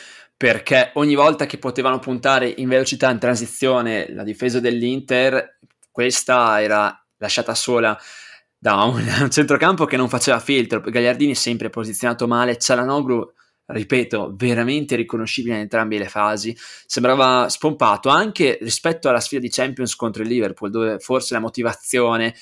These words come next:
il fatto di giocare in un contesto così importante l'aveva rinvigorito molto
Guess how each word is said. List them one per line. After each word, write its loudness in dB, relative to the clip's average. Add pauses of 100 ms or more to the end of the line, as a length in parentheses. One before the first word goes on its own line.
(100)
il -8
fatto -4
di 0
giocare -2
in -10
un -10 (280)
contesto -2
così -4
importante -2 (200)
l'aveva 0
rinvigorito 0
molto -2